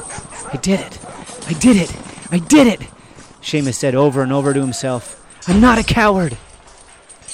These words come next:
Echen appeared at his side and put a hand on his shoulder.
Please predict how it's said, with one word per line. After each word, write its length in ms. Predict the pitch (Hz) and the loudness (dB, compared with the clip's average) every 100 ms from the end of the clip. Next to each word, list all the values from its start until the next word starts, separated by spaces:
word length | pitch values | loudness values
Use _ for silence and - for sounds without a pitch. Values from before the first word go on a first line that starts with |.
| - | -8
Echen 320 | 147 135 131 120 | -6 -4 -4 -4
appeared 400 | - 131 120 117 | -4 -4 -4 -6
at 100 | 117 | -8
his 120 | 110 | -8
side 360 | 120 120 117 | -6 -4 -4
and 140 | 107 107 | -6 -10
put 160 | 127 | -8
a 20 | 113 | -8
hand 320 | 123 123 127 | -8 -6 -6
on 80 | 123 | -8
his 80 | |
shoulder. 460 | 107 131 135 117 | -6 -4 -4 -4